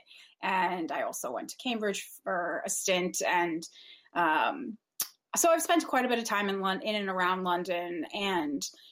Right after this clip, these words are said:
so, yeah, so this particular, with this particular book, I wanted to, um, show off that particular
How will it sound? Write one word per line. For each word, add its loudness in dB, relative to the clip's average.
so, 4
yeah, 2
so 0
this 2
particular, 2
with -2
this -2
particular 0
book, 2
I 2
wanted -2
to, -2
um, 0
show 6
off 4
that 2
particular 2